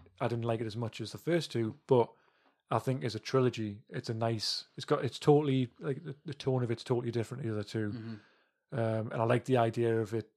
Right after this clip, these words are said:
Speaker 1: kind of going back to the original where they had, they didn't have any weapons. Like, she didn't have
Speaker 2: Yeah,
Speaker 1: any weapons.
Speaker 2: they,
Speaker 1: They,
Speaker 2: or they
Speaker 1: they
Speaker 2: didn't know
Speaker 1: went
Speaker 2: how to deal with it,
Speaker 1: Yeah.
Speaker 2: with what they had.
Speaker 1: And, like, when they went, "Oh, we've got no weapons," she went, "We fucked,"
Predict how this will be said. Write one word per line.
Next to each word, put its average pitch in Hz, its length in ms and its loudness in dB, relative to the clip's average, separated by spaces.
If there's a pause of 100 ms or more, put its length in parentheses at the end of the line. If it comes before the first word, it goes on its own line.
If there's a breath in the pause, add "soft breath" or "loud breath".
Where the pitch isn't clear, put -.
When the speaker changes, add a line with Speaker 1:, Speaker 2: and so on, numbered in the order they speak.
(160)
Speaker 1:
kind 120 220 -2
of 101 140 -6 (220)
going 117 260 -2
back 117 320 2
to 123 140 -2
the 110 140 -4
original 113 380 -4
where 107 360 -2 (880 soft breath)
they 120 60 2
had, 135 140 0
they 123 60 -2
didn't 117 180 2
have 110 120 2
any 110 100 -4
weapons. 107 520 -4 (540)
Like, - 220 -8
she - 140 -8
didn't 123 160 2
have 123 80 4
Speaker 2:
Yeah, 123 60 2
Speaker 1:
any 120 80 4
weapons. 127 280 4
Speaker 2:
they, 135 80 0
Speaker 1:
They, 139 160 -2
Speaker 2:
or 123 40 -2
they 127 100 0
Speaker 1:
they 131 40 2
Speaker 2:
didn't 123 180 6
know 123 80 0
Speaker 1:
went - 20 -4
Speaker 2:
how 123 80 -2
to 127 80 -6
deal 131 280 -2
with 113 140 -6
it, 113 160 -8
Speaker 1:
Yeah. 127 220 2
Speaker 2:
with 120 240 -10
what 120 140 -4
they 113 80 -8
had. 110 320 -8 (120)
Speaker 1:
And, 117 80 -4
like, 117 140 0
when 117 120 0
they 117 60 -4
went, 110 320 -4
"Oh, 113 420 0 (140)
we've 123 100 -12
got 127 160 -2
no 113 100 -2
weapons," 120 220 -2
she - 100 -12
went, 98 180 -8
"We 98 120 -8
fucked," - 720 -4